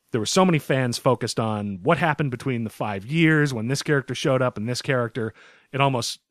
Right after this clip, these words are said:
overshadowed what the original intent of it was, which was basically to put a fresh face on the universe, boldly go forward, tell new stories.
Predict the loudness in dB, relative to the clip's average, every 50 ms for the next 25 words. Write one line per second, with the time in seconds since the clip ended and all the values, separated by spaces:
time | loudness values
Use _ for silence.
0 | _ _ 4 4 4 4 2 0 -2 -2 -2 -2 -2 -2 -4 -4 -4 -4 -4 -4
1 | -4 -4 -2 -2 -2 -2 -2 -2 -2 -2 -2 -2 -2 -2 -4 -4 -2 0 0 0
2 | 0 0 -2 -4 -8 -12 -18 -20 _ _ _ -6 -4 -4 -4 -4 -2 0 0 0
3 | 0 2 2 2 0 2 -2 -4 -4 -4 -2 0 0 0 0 -2 -2 -2 0 0
4 | 0 -2 -2 -2 0 0 0 -2 0 0 -2 -2 -2 -2 -6 -10 _ _ _ _
5 | -12 0 2 4 4 4 2 0 2 2 2 0 0 -2 -2 -2 0 0 0 0
6 | -2 -4 -6 -10 -4 -2 0 0 2 0 0 -2 -2 -4 -4 -4 -4 -8 -12 -14
7 | -14 -16